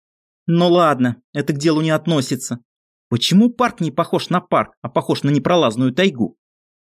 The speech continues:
Тайга редко бывает непролазной. Хвойные деревья не слишком любят соседство, а для кустов не хватает солнца, кроны частично закрывают небо,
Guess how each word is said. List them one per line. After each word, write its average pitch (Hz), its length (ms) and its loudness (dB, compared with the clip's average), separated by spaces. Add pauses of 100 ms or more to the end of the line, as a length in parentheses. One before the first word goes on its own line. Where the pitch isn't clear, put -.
(140)
Тайга 120 380 0
редко 143 320 -2
бывает 113 380 2
непролазной. 110 800 -2
Хвойные 127 340 4
деревья 123 560 2
не 113 160 2
слишком 123 420 2
любят 110 220 2
соседство, 117 720 -4
а 92 120 -12
для 110 140 0
кустов 127 400 -4
не 131 80 2
хватает 131 400 -2
солнца, 113 540 0 (160)
кроны 120 320 2
частично 120 520 -2
закрывают 123 520 0
небо, 113 360 0